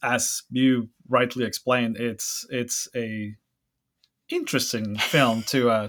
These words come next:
to put it mildly. You know, there's no deep meaning to any of it. It's just, it's a story about a talking fish, and it's very silly, and it's,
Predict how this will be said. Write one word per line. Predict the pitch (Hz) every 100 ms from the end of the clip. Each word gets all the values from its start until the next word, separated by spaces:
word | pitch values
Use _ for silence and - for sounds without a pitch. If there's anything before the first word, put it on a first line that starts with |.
| -
to | 127
put | - 147 127
it | 113
mildly. | 123 120 120 113 - - -
You | 147
know, | 131
there's | 131 139
no | 175 165 143 123 _ - - - 127
deep | 139 139 127
meaning | 131 131 131 135
to | 135 127 - - _ -
any | 135 131
of | 135 135
it. | 180 -
It's | 127 120 -
just, | 123 120 -
it's | 120 120 120
a |
story | - - 117 123
about | 123 113 120
a | 117 _ -
talking | 98 - 131 -
fish, | 247 - - -
and | 117 110 110
it's | - 110
very | 113 120
silly, | 147 - 113 110 127 185 120
and | 117
it's, | 113 107 - -